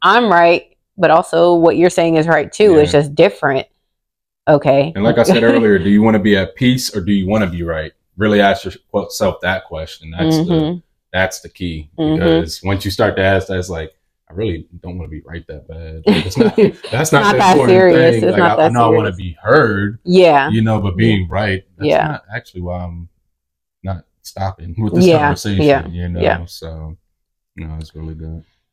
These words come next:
Speaker 1: And then, so after that, w-, we coming to the close of an argument. After the argument, it's important to reflect on what you've learned.
Speaker 2: Mm-hmm.
Speaker 1: I don't think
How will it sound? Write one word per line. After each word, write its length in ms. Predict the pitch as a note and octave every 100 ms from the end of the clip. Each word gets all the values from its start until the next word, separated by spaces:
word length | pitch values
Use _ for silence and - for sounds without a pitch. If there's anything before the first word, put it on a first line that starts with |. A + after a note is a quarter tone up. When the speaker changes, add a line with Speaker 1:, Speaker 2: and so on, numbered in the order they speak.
| _ _ _
Speaker 1:
And 160 | F3+ F3+
then, 180 | F#3 F#3
so 280 | - G3 F#3
after 540 | F#3+ A3+ - C#4+ B3+
that, 520 | A#3 F#3+ F3+ E3+ E3 - _ _ _ _ _ _ _ _ -
w-, 200 | C#3 - -
we 260 | E3+ E3+
coming 600 | - - G#3+ G#3+ G#3+ G#3+
to 520 | G#3 - G3 F#3+ F#3 E3+
the 120 | D#3+
close 300 | F#3+ D#3+ D#3+
of 120 | D3+
an 80 | D#3
argument. 600 | - D#3 D#3 D#3 D#3 D3
After 340 | D#3+ F#3 - G3
the 160 | E3+
argument, 680 | - D#3+ D#3+ E3+ E3+ E3+ - _ _ _
it's 160 | E3+ E3
important 540 | E3+ E3 F#3 A#2+ F3 -
to 180 | E3+ D3
reflect 840 | B2+ - C#3 C#3+ - - - _ _
on 220 | E3 D#3
what 140 | D3 B2+
you've 220 | D3+ D3
learned. 460 | C#3 C#3 D#3+ E3+ F#3+
Speaker 2:
Mm-hmm. 460 | F2+ E2+ E2+ F2 F2 - _
Speaker 1:
I 100 | D#3+
don't 180 | E3 F3
think 260 | F#3 F3+